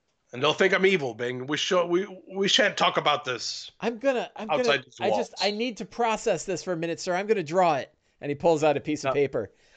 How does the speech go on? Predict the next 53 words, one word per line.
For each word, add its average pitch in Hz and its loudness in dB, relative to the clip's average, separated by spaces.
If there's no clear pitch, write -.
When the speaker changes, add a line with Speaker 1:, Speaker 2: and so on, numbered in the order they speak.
Speaker 2:
And 143 0
he 156 4
draws, 156 8
like, 139 2
the 143 -4
stick - -4
figure 139 -2
of 127 -2
the 131 -6
woman 143 -2
with 123 -2
all, 135 4
they're 131 0
all 135 4
bendy, 131 -4
all 131 2
the 120 2
arms 127 -4
and 120 -16
legs 123 -2
are 123 -8
bendy, 120 -4
and 151 2
this 151 4
big 147 4
splash 131 2
of 113 -4
blood 123 4
on 117 -2
the 117 0
back. 110 -2
And, 123 -2
you 143 4
know, 131 4
the 131 6
Speaker 1:
Bing, 131 -6
Speaker 2:
man 143 6
with 135 2
Speaker 1:
truth 139 0
Speaker 2:
his 147 2
Speaker 1:
is - 4
Speaker 2:
legs 127 6
Speaker 1:
that 127 0
Speaker 2:
on 120 -6
one 131 2
side 123 4
and 110 -8
head 143 0
and 123 -12
torso 131 -2
on 117 -2
the 113 -4
other. 113 -2